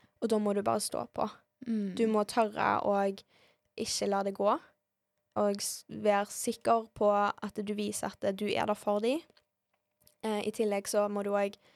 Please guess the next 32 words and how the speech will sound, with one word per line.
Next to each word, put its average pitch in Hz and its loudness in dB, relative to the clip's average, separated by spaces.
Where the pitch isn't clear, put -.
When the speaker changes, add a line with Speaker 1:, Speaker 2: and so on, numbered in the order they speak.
Speaker 1:
være 208 2
skikkelig 208 -4
bastante 208 0
på 214 4
at, 208 -2
«Nei, 233 2
dette 226 -4
her 220 0
er 220 -2
vold. 226 4
Jeg 202 2
tror 208 0
du 202 0
er 214 0
utsatt - -10
for 196 -2
en 220 0
voldelig 208 0
situasjon, 247 0
og 226 4
jeg 208 4
er 202 4
her 208 -2
for - -2
deg.» - -4
Og 240 2
det 233 2
å, 208 4
ehm, 208 -4
at 208 -6
du 214 -2
må 208 0